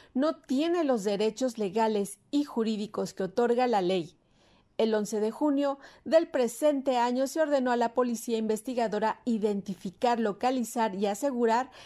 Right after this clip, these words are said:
al menor Miguel Ángel Trejo López, sin que al momento se haya cumplimentado, por lo que ya se presentaron quejas ante otras instancias,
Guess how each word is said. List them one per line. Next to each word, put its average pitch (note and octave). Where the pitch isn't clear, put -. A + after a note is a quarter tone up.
al D#4
menor C4
Miguel A#3
Ángel C4+
Trejo A3
López, B3
sin C4
que B3
al A3+
momento B3
se C4
haya A3+
cumplimentado, G#3+
por A3
lo G#3+
que G#3+
ya C4+
se -
presentaron A3+
quejas A3+
ante G3+
otras C#4
instancias, A3+